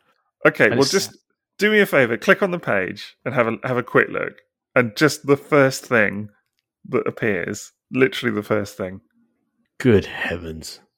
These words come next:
Speaker 1: I know, right? Like, oh my God.
Speaker 2: I think
Speaker 1: Uh,
Speaker 2: I mentioned this the other week, the D A ninety-two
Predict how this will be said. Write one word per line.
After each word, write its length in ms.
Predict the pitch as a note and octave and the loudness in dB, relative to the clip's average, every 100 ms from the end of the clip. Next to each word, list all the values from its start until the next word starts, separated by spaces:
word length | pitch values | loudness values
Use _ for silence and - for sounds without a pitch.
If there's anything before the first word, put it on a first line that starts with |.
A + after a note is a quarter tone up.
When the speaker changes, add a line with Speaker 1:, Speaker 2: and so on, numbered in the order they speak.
| - | 4
Speaker 1:
I 120 | E3 | 6
know, 260 | E3 F3+ C#3 | 8 8 8
right? 360 | C3+ F#3+ A3 | 6 2 2
Like, 260 | D3 C#3 - | 4 2 2
oh 140 | C#3 C3 | -2 0
my 200 | B2+ B2+ | 0 0
God. 400 | G#2+ A#2 A2+ - _ _ - - | 2 -2 -2 -8 _ _ -6 2
Speaker 2:
I 80 | F#3+ | 4
think 180 | C#4 | 6
Speaker 1:
Uh, 40 | G#3+ | 6
Speaker 2:
I 20 | |
mentioned 520 | D#3+ E3 A3 - F3+ | 8 8 6 6 4
this 140 | A#2+ - | 4 4
the 80 | A2+ | 4
other 120 | A#2 | 6
week, 140 | D3 | 6
the 100 | A#2+ | 2
D 240 | E2 A#2 G2+ | 2 4 6
A 220 | F2 F2+ | 4 2
ninety-two 600 | G#2 F2 - - G2 | 0 -2 -4 -4 -4